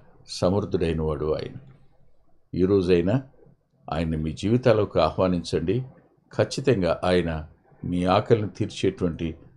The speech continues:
జీవాహారం అయి ఉన్నాడు. దేవుని కృప మీకు తోడైండునుగాక. తలలు వంచి ప్రార్థన చేసుకుందాం. ప్రేమగల తండ్రి,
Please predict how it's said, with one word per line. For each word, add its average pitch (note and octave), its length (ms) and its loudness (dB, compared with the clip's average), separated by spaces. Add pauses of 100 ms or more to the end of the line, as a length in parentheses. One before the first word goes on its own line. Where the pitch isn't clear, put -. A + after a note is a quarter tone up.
(160)
జీవాహారం F2 720 4
అయి D#2+ 140 -4
ఉన్నాడు. F2 400 -6 (500)
దేవుని A2+ 400 4
కృప A2 340 -2 (480)
మీకు F2 220 -2
తోడైండునుగాక. D#2+ 960 0 (880)
తలలు F2+ 220 4
వంచి D#2+ 280 -4
ప్రార్థన - 460 -2
చేసుకుందాం. - 460 -12 (880)
ప్రేమగల G2+ 400 4
తండ్రి, G2+ 560 2